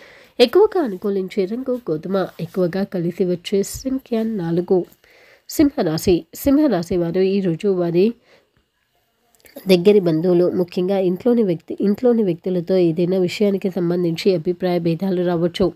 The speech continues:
మీ భాగస్వామికి మీకు మధ్య చిన్న చిన్న అభిప్రాయ భేదాలు వస్తాయి.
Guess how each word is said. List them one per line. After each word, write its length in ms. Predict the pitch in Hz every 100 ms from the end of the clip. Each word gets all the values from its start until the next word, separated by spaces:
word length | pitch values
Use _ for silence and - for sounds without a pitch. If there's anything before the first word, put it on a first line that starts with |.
| -
మీ 140 | 180
భాగస్వామికి 800 | 170 165 165 - 185 175 170 180
మీకు 380 | 175 170 208 233 - - - -
మధ్య 300 | 240 269 262
చిన్న 260 | 240 214 170
చిన్న 260 | 170 202 196
అభిప్రాయ 540 | 190 170 170 185 185
భేదాలు 380 | 170 160 196 180
వస్తాయి. 500 | 175 - 180 175